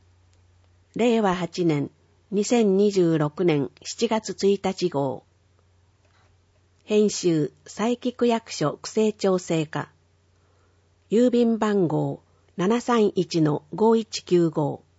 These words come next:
佐伯区海楼園二丁目五番二十八号。電話、零八二九四三九七零三。ファックス、零八二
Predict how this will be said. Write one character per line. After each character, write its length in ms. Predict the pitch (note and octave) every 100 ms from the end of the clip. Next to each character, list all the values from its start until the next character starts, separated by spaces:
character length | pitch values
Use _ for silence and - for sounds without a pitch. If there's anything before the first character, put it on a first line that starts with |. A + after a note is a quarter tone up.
| _ _ _ _ _ _ _
佐 300 | - A3 A#3+
伯 180 | - A3+
区 140 | E3+
海 300 | D#3 G3 A#3
楼 260 | A3+ A3 G#3
園 300 | E3+ D3+ D3+
二 120 | E3
丁 300 | - F#3+ D#3+
目 260 | D3+ C#3+ - _ -
五 180 | F3+
番 320 | F#3+ G#3+ G#3 -
二 160 | G#3+ A#3+
十 240 | G3+ E3+
八 320 | D3 D#3 F3
号。 320 | D#3 C3+ C3+ - _ _ _ _ _ _ _ _ _ _ _ _ -
電 280 | F#3 F3+ E3+
話、 180 | D3+ - _ _ _ -
零 200 | F#3 A#3+
八 360 | B3 A3+ - E3
二 260 | D#3 D#3 -
九 260 | A3+ A#3+
四 240 | A#3+ G#3+ D#3+
三 420 | - D3+ D3+ D3+ -
九 220 | A3 A#3+
七 320 | A3+ G3+ D3
零 180 | E3 F3
三。 380 | - D3+ C#3+ - _ _ _ _ _ _ _ _
フ 80 | F#3+
ァ 20 |
ッ 0 |
ク 100 | -
ス、 240 | - D#3 - _ _ _ -
零 200 | F#3+ A#3+
八 340 | A#3+ A#3 -
二 280 | E3 D#3 -